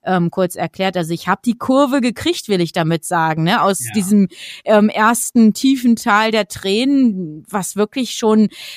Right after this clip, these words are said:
Speaker 1: s-, sehr ärgerlich war. Ich hatte eine Learning Journey für Ende April ge-, organisiert, alles vorbereitet. Das muss natürlich alles abgesagt werden. Und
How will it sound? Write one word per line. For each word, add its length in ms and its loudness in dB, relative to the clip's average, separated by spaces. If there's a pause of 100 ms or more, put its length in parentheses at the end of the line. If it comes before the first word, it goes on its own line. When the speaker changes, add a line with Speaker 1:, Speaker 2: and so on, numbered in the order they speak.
(100)
Speaker 1:
s-, 200 -16 (100)
sehr 360 -4
ärgerlich 520 -2
war. 120 0
Ich 140 -6
hatte 380 0
eine 240 0
Learning 320 2
Journey 340 0
für 140 -4
Ende 280 0
April 460 -2
ge-, 380 0 (120)
organisiert, 880 2 (360)
alles 360 2
vorbereitet. 760 0
Das 140 -4
muss 220 2
natürlich 300 -2
alles 180 -4
abgesagt 680 -4
werden. 360 0
Und 160 0